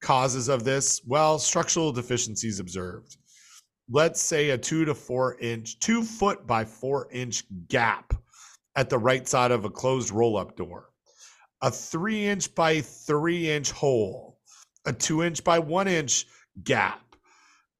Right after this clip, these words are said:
Um, a pedestrian door, number ten, located at the northeast of the warehouse, was ajar,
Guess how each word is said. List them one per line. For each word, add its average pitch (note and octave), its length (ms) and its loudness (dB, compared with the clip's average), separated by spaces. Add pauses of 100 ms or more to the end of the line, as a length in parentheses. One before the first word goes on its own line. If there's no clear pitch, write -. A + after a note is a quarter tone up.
(120)
Um, C3 400 4
a B2+ 60 4
pedestrian D#3 720 2
door, A#2+ 220 4
number C3+ 200 0
ten, D3+ 360 -2
located C#3 420 0
at C3 80 -4
the C3 60 -4
northeast B2 420 -2
of - 40 -6
the B2+ 100 -2
warehouse, D3+ 360 0
was D#3+ 160 -4
ajar, D#3+ 680 2